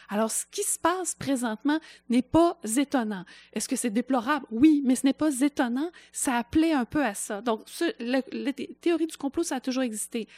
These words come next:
Mais le fait que les médias sociaux soient un véhicule formidable pour ce type-là, euh, de, de théorie de complot, c'est incroyable. Ça fait, c'est un effet décuplateur. Donc, c'est très dangereux pour ce qui se passe présentement parce que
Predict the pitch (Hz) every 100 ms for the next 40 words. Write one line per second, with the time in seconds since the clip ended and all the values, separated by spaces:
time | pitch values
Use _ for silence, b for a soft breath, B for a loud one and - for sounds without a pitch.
0 | B B - 233 254 254 240 320 330 269
1 | 220 220 254 - 220 - 277 302 B -
2 | - 247 220 202 240 220 269 269 - -
3 | 330 262 254 254 262 240 214 214 - -
4 | - 294 - 202 247 269 B B B 196
5 | 202 202 220 196 240 254 214 - 226 -
6 | 302 - - - 226 _ 285 285 - 240
7 | 262 262 - 233 220 - 285 - - 254
8 | 233 247 233 302 294 202 302 - - 233
9 | 196 233 247 B B B B - 240 -
10 | 247 - 311 247 254 233 233 269 254 -
11 | - - 262 262 - 240 208 202 - 349
12 | - 214 - 294 320